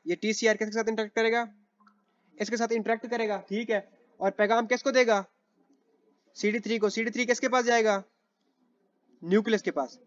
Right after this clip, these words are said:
कि हमारा दुश्मन आया है, इसका क्या करना है। वो कहेगा, "आया कि आप check करो कि इसको process भी किया है कि नहीं किया।" ये कहता है कि "हाँ जी, मैंने process किया हुआ है, आप check कर लो।" ये फिर check कैसे करता है, सीडी एट क्या सिक्रीट कर रहा था, सीडी एट, ये क्या है, सीडी फ़ोर। तो सीडी फ़ोर क्या सिक्रीट करेगा,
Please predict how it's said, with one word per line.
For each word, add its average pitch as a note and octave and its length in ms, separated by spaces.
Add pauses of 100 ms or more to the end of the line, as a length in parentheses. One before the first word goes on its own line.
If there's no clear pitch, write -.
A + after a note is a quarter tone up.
(220)
कि G3 40
हमारा G#3 320
दुश्मन A#3 340
आया A#3+ 160
है, A#3 160
इसका A3+ 180
क्या A3+ 220
करना D3+ 240
है। A#2+ 100 (260)
वो F#3 140
कहेगा, A3+ 280 (260)
"आया G#3 160
कि A#3+ 120
आप A3 220
check G#3+ 200
करो A#3 140
कि A3 100
इसको A3 200
process F#3+ 380
भी A#3 100
किया A#3 200
है A#3 60
कि A3+ 80
नहीं A3+ 180
किया।" G3+ 180 (280)
ये F#3+ 100
कहता A3 220
है A#3 40
कि G#3+ 80
"हाँ G#3 160
जी, A3 80
मैंने A3 180
process G3+ 340
किया A3 120
हुआ G#3 100
है, F#3 60
आप - 160
check D#3 160
कर E3+ 140
लो।" D#3+ 180 (240)
ये G3 80
फिर G#3 140
check A3 240
कैसे A#3+ 220
करता A3 280
है, F3+ 100
सीडी G#3+ 440 (240)
एट A#3+ 220 (100)
क्या G#3+ 160
सिक्रीट A#3+ 280
कर A#3 100
रहा A#3 100
था, A3+ 100
सीडी A#3 300 (540)
एट, G#3 320
ये G3 180
क्या A#3 160
है, A#3 80
सीडी A#3 340 (520)
फ़ोर। G#3+ 180
तो F3 120
सीडी A3+ 240
फ़ोर A#3 180
क्या A#3+ 120
सिक्रीट A#3+ 240
करेगा, A3+ 360